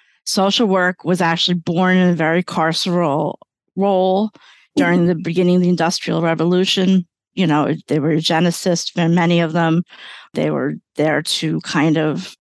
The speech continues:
quell, um, unrest among workers during the Industrial Revolution. And then also, I mean, I'm not gonna get into much detail, but I've been in psychiatric treatment centers where there were s-, it was staffed by s-,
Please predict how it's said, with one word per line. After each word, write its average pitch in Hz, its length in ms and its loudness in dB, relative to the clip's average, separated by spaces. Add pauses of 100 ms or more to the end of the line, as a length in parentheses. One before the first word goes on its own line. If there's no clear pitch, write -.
(380)
quell, 180 720 2
um, 135 640 0 (280)
unrest 180 880 0
among 180 640 -2 (180)
workers 190 540 0
during 175 200 0
the 175 60 4
Industrial 170 460 0
Revolution. 175 540 0 (580)
And 240 120 2
then 254 100 4
also, 277 680 2 (400)
I 214 60 2
mean, 240 420 4
I'm 220 140 2
not 226 120 0
gonna 220 140 2
get 208 140 0
into 208 100 4
much 180 220 0
detail, 190 500 0 (540)
but 226 100 2
I've 226 260 2
been 226 520 2
in 180 560 2 (160)
psychiatric 185 640 -2
treatment 180 380 0
centers - 680 -4 (160)
where 165 640 0
there 165 200 0
were 147 100 -2
s-, - 300 -6
it 180 80 -2
was 165 200 0
staffed - 540 -2
by 151 120 -2
s-, - 320 -6